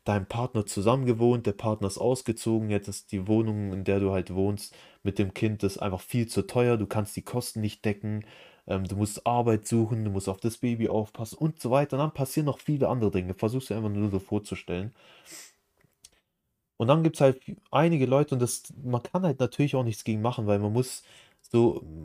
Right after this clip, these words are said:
man muss in der Situation mal selber sein, um dies-,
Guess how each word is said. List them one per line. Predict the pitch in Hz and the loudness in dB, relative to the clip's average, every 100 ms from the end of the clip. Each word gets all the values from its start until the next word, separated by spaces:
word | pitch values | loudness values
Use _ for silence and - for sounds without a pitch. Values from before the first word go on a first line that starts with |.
| 76 87 | -12 -2
man | 120 | 0
muss | 123 165 160 - - _ _ _ _ _ _ _ _ | 4 2 2 -8 -8 _ _ _ _ _ _ _ _
in | 127 120 | 0 2
der | 113 | 4
Situation | 131 131 127 151 | 4 2 2 2
mal | 135 110 | 2 0
selber | 98 117 110 95 | 4 4 4 0
sein, | 90 98 123 | 2 2 2
um | 101 104 | -2 -6
dies-, | 95 101 92 | -4 -4 -4